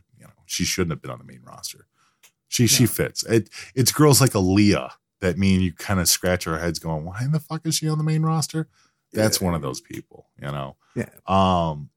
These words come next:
Speaker 1: but yeah, this match was, mm, mm, it's cacas. I mean, a lot of
Speaker 2: Yeah.
Speaker 1: butt,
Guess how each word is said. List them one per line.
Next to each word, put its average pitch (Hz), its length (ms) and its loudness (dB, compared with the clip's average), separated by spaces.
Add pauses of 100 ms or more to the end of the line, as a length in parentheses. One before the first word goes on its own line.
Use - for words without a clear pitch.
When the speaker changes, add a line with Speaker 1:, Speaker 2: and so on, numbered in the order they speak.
Speaker 1:
but 76 120 -10
yeah, 80 200 -2
this 92 260 -2
match 76 300 -8
was, 67 400 -8 (240)
mm, 73 600 -6 (1300)
mm, 80 480 -2
it's - 160 -4
cacas. - 840 -10
I 80 120 -6
mean, 76 360 -8
a 85 40 -4
lot 123 160 6
of 113 60 4
Speaker 2:
Yeah. 92 60 -4
Speaker 1:
butt, 104 260 4